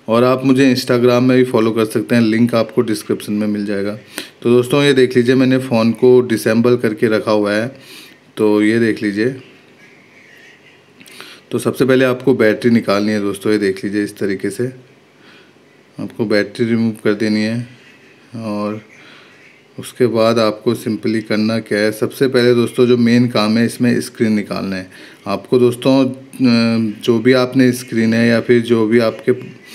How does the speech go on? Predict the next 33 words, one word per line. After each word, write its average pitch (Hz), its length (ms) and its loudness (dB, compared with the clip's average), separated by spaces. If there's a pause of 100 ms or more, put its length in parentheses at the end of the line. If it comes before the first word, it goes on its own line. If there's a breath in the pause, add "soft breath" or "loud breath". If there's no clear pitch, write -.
(300 loud breath)
phone 113 260 -2
है 117 100 2
उसकी 127 360 0
screen 127 320 2
आपको 113 300 0
निकाल 110 340 2
देनी 113 200 0
है, 120 100 4
अगर 123 160 4
आपको 120 320 2
camera 120 480 2
के 127 180 0
dust 117 420 -4
का 131 140 -2
permanent 117 760 2
solution 104 420 -6
चाहिए 98 260 -8
तो। 95 160 -12 (480 loud breath)
इस 113 180 -6
तरीके 113 320 2
से 123 140 -2
आपको 127 540 0 (1500 loud breath)
निकाल 113 400 0
देनी 110 220 2
है 107 100 2
screen। 120 480 -2
और 110 420 -2
उसके 123 360 -2
बाद 117 300 2
दोस्तों 113 380 -2
ये 110 80 0
देख 104 300 -4
लीजिए 107 280 -4